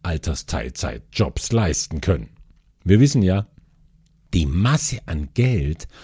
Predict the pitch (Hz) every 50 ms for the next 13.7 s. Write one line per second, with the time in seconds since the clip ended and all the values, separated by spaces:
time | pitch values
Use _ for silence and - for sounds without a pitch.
0 | - - - - 101 95 - 95 92 90 90 107 123 - - 127 - - 78 73
1 | 67 - - - 123 151 170 180 175 160 139 117 101 90 90 85 87 98 92 101
2 | 87 87 87 90 90 101 104 113 123 101 87 - 90 80 78 85 98 - - 101
3 | 82 - 78 76 82 82 - - - _ _ _ _ _ _ _ _ - 87 82
4 | 76 69 - - 65 - - _ _ _ _ 104 123 139 - - - - - -
5 | - _ _ _ _ - 110 90 - - 85 76 80 78 - 76 71 73 80 80
6 | 78 76 82 85 - - 107 101 - - - - - - 113 - - - 95 98
7 | 131 175 202 - - - 120 - - 85 76 73 69 64 62 64 - - - -
8 | - - - - - - - - - - - _ _ _ _ - 123 185 233 -
9 | - 147 107 107 117 - - 165 190 - - - - 98 87 78 - 135 160 190
10 | 185 180 175 147 - - - - 120 117 117 117 117 113 - - 90 95 95 -
11 | - 98 92 90 87 80 71 73 98 101 101 101 - - - 65 69 76 85 98
12 | 156 113 110 110 110 110 110 107 - - - 76 73 76 76 78 78 - - _
13 | 92 92 87 - - 82 76 - - 80 71 131 - -